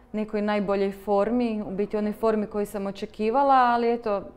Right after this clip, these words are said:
mislim da sam, e, bez obzira na to, dosta dobro nastupila na nivou svog osobnog rekorda.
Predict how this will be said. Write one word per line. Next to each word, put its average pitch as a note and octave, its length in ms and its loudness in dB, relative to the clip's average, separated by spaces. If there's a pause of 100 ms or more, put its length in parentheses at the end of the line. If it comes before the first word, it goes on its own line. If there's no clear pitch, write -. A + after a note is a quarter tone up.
(120)
mislim A3+ 300 -6
da G#3+ 60 -14
sam, A3 180 -6
e, G3+ 60 -8 (760)
bez G#3+ 160 0
obzira A#3+ 300 2
na A3 60 0
to, A3 180 -2
dosta A3 280 -2
dobro G#3 320 -2
nastupila A3 640 -2
na G#3 100 -2
nivou G3+ 380 2
svog F3+ 300 -6
osobnog F#3 440 -6
rekorda. A#3+ 640 0